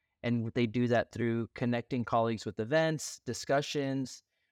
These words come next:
um, brave discussions, panels. Um, but most of the D E I committee is made up of three subcommittees: culture, careers, people, and, oh, and people and community. Um, so these groups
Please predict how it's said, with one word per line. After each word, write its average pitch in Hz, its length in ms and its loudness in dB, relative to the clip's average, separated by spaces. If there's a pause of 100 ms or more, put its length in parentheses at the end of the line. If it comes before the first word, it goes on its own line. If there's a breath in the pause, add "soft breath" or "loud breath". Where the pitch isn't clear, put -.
(120)
um, 107 400 0
brave 127 240 4
discussions, 123 1000 -2 (480)
panels. 120 800 0
Um, 104 580 0
but 117 200 2 (160)
most 143 320 0
of 151 80 0
the 139 80 2
D 123 220 2
E 117 40 6
I 120 80 4
committee 110 640 -2 (280)
is 110 200 -2
made 117 240 4
up 107 180 0
of 107 100 -4 (240)
three 120 200 2
subcommittees: 95 640 -2 (100)
culture, 139 540 0 (240)
careers, 110 640 0 (500)
people, 107 520 0 (400)
and, 120 120 0
oh, 127 140 4 (100)
and 120 120 -4
people 131 240 0
and 113 100 0
community. 98 500 -2 (360)
Um, 110 560 2
so 131 240 0 (200)
these 147 220 2
groups - 400 -2